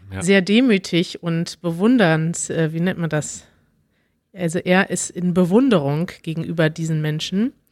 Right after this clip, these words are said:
Speaker 2: wie zum Beispiel Putin und Erdogan. Und mit denen telefoniert er häufiger, ist sehr viel freundlicher und sogar, ähm, demütiger.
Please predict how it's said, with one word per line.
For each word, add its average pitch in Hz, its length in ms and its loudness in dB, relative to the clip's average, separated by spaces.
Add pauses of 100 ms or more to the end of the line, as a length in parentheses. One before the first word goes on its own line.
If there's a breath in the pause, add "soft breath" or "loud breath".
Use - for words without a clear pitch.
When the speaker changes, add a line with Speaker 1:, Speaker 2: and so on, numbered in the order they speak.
(520 loud breath)
Speaker 2:
wie 208 120 0
zum 208 160 2
Beispiel 196 280 2
Putin 226 480 -2
und 175 220 -4
Erdogan. 180 640 2
Und 180 160 0
mit 175 160 0
denen 240 280 4
telefoniert 220 500 2
er 170 160 2
häufiger, 254 800 4
ist - 280 -2
sehr 185 220 2
viel 202 200 0
freundlicher 226 960 0 (500)
und 196 300 2
sogar, 180 640 2
ähm, 170 460 -2
demütiger. 160 840 2